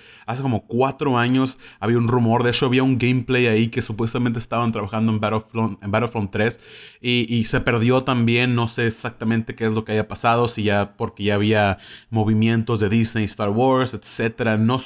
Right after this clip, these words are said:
no sabemos la verdad qué es lo que pasó en ese juego que, que ya había un gameplay por ahí perdido. Eh, otras cosas,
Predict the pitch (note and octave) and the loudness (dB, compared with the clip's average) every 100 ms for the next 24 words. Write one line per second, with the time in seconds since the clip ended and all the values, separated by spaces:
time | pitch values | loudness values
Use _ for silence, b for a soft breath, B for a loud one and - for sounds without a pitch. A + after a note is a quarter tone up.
0 | - C3+ C3+ D3+ C#3 C#3+ C3+ A2+ A2+ B2+ | -4 -4 -2 -2 0 0 0 0 -2 -6
1 | A#2 B2 A2 - A#2+ A2 A2+ A2 G#2+ A#2 | -6 -8 -10 -8 -6 -4 -2 -2 -2 -6
2 | - A#2+ A#2 A#2 G2+ B B - B2 F#3+ | -6 -2 -2 -2 -4 B B -8 -2 0
3 | G3+ G3 D3+ D#3 D3+ C3+ A#2 G#2+ G#2+ A2 | 2 2 2 0 0 -2 0 2 2 0
4 | A2+ G2+ G#2+ F#2 - B B B B B | -2 0 0 0 -4 B B B B B
5 | B B2+ B2+ D3+ D#3+ F3 - - F3+ - | B -2 0 0 0 -4 -4 0 0 0
6 | F3+ F3 - | 0 0 -4